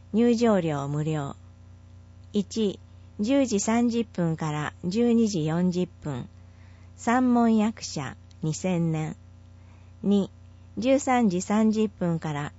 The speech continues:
十四時三十分。ゲストトーク、裸の島永遠に。共同通信社編集委員、立花玉樹さん。三、十四時三十分から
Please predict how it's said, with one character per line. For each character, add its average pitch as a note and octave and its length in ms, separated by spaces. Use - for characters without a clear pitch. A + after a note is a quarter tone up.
十 B3 300
四 G#3+ 140
時 D#3+ 140
三 G3+ 300
十 G3 140
分。 D3+ 260
ゲ G#3+ 200
ス - 120
ト A3+ 160
ト G#3 320
ー - 20
ク、 - 280
裸 A#3+ 460
の A3+ 180
島 F#3+ 460
永 F3+ 100
遠 F3 540
に。 D#3+ 160
共 B3+ 200
同 A#3+ 200
通 A#3 240
信 G#3+ 300
社 D#3+ 380
編 G#3+ 320
集 G3+ 320
委 F#3+ 40
員、 D#3 380
立 A3+ 280
花 E3+ 280
玉 G#3 300
樹 D#3+ 140
さ C3 220
ん。 D3 100
三、 G#3+ 420
十 A#3+ 300
四 A3 160
時 F3 120
三 A3+ 300
十 A3+ 160
分 F3 300
か D#3 140
ら D3 220